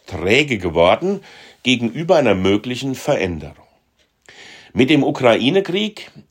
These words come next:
also einem widerrechtlichen Angriff nach dem Völkerrecht einer Nation, nämlich Russland,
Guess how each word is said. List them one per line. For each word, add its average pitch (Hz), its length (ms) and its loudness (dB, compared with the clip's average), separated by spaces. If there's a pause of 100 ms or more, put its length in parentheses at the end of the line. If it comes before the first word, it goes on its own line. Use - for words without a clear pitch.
also 123 340 4
einem 98 460 0
widerrechtlichen 107 920 -2
Angriff 143 600 -4
nach 104 160 0
dem 98 160 -6
Völkerrecht 123 760 -4
einer 95 240 4
Nation, 92 520 -2
nämlich 78 240 -8
Russland, 139 520 -6